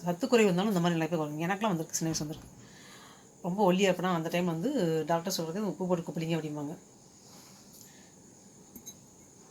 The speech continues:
தொண்டை பகுதியில் இன்ஃபெக்ஷன் வந்தாலுமே நமக்கு வந்து இந்த மாதிரி ஐஸு, ஐஸ்கிரீம், ஃப்ரிட்ஜ் உள்ள பொருட்கள் சாப்பிடும்போது நமக்கு வந்து அந்த தொண்டை பகுதியில் வந்து டான்சஸ் ப்ராப்ளம் வந்து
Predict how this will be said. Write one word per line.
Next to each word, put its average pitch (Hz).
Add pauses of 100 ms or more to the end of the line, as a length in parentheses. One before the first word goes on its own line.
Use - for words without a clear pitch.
(1160)
தொண்டை 269
பகுதியில் 226
இன்ஃபெக்ஷன் 226
வந்தாலுமே 180
நமக்கு 175
வந்து 156
இந்த 165
மாதிரி 165
ஐஸு, 170 (640)
ஐஸ்கிரீம், 180
ஃப்ரிட்ஜ் 190
உள்ள 180
பொருட்கள் 160
சாப்பிடும்போது 160
நமக்கு 156
வந்து 240
அந்த 180
தொண்டை 156
பகுதியில் 156
வந்து 240
டான்சஸ் 160
ப்ராப்ளம் 151
வந்து 147